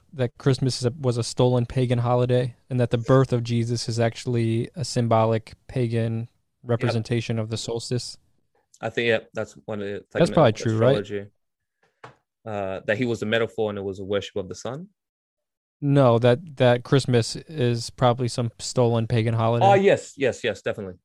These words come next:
Speaker 2: And that's, they have even different dates with Chris-, like, Orthodox Christmas is January seventh, and then Catholic is twenty-fifth. And it's, I think they took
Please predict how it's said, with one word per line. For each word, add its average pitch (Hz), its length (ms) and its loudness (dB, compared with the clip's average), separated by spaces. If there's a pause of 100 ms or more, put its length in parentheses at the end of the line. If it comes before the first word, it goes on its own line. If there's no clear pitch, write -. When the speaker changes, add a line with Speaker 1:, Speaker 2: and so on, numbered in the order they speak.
(160)
Speaker 2:
And 120 160 -4
that's, 120 200 -2
they 117 200 -2
have 131 160 -2
even 113 200 -4
different 104 300 -10
dates 95 440 -4
with 101 180 -18
Chris-, - 240 -6
like, 101 160 -6
Orthodox 104 560 -4 (180)
Christmas 101 400 -8
is 90 280 -16 (300)
January 101 440 -8
seventh, 110 360 -6 (480)
and 98 80 -14
then 92 260 -12 (640)
Catholic 95 380 -6
is 90 100 -12
twenty-fifth. 95 560 -10 (540)
And 131 140 2
it's, 139 260 -2
I 123 120 0
think 180 260 -6
they 139 260 0 (160)
took 196 340 -4